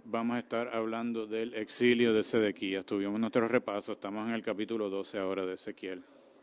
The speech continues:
Capítulo doce, comenzando en el verso uno, dice, "El Señor me dirigió la palabra, hijo de hombre, vives en medio de un pueblo rebelde. Tienen ojos para ver, pero no ven, tienen oídos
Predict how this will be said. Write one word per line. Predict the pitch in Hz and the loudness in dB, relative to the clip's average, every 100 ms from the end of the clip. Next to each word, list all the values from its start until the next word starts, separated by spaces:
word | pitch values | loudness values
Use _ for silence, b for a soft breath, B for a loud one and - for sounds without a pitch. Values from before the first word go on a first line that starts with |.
| - B B B B B B | -20 B B B B B B
Capítulo | - 101 110 117 | -14 -8 0 4
doce, | 110 107 - | 6 6 4
comenzando | 107 107 113 110 | 2 0 0 2
en | 110 | 2
el | |
verso | 104 107 98 110 | 4 4 4 2
uno, | 104 98 | 2 2
dice, | 101 98 | 2 2
"El | 104 | 0
Señor | - 104 113 | 0 2 6
me | 131 | 8
dirigió | 123 113 113 | 8 8 8
la | 117 | 8
palabra, | 117 107 95 92 92 | 6 4 4 0 0
hijo | 104 | 4
de | 101 | 4
hombre, | 101 120 135 135 127 B - | 6 6 6 4 0 B 4
vives | 120 127 131 123 | 8 10 10 6
en | 113 | 2
medio | 104 113 123 120 | 4 6 8 8
de | 107 | 6
un | 107 | 4
pueblo | 113 110 107 | 4 4 4
rebelde. | 110 98 92 90 92 - B B B - | 4 2 0 -6 -10 -14 B B B 4
Tienen | 120 120 117 | 8 10 10
ojos | 123 127 110 | 10 10 8
para | 120 104 | 4 4
ver, | 104 127 131 | 4 4 2
pero | - 104 | 2 4
no | 101 98 | 4 4
ven, | 101 117 117 117 | 4 6 4 2
tienen | 107 113 101 101 | 2 0 2 0
oídos | 98 110 120 117 113 | 2 6 8 6 2